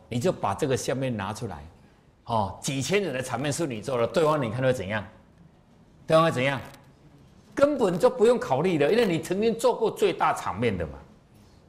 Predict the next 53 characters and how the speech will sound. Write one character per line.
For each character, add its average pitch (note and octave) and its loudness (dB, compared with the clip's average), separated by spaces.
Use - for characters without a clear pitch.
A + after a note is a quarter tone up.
那 F4 4
个 D4 2
就 D4+ 2
是 D4+ 0
以 G3 0
后 C4 6
你 F3 0
一 A3 -4
条 F#3 0
很 D#3 0
好 B2+ 0
的 G#2 2
路， G2+ -4
一 - -8
条 D#3 2
很 C3 0
好 G#2 -4
的 F#2 -10
路。 F#2 -14
所 G3 0
以 E3 -4
你 C3+ -2
的 C#3+ 4
观 E3+ 2
念 F3+ 0
对 F#3+ 6
了， A#2+ -2
你 A#2+ -2
到 D#3+ 6
哪 D3+ 0
里 A2+ -2
去 B2 -2
做 B2 -4
生 A#2 -6
意 G#2+ -6
都 G#2 -2
很 G2 -8
好 E2+ -10
做。 E2 -14
你 - -14
观 A#3 2
念 A3 2
错 F#3 -2
了， C#3 -4
你 C3 -6
常 A#3+ -10
常 G3+ -6
在 G#3+ 0
忙， G2 -6
一 F3 -8
直 D3 -4
在 D3+ 0
忙， - -8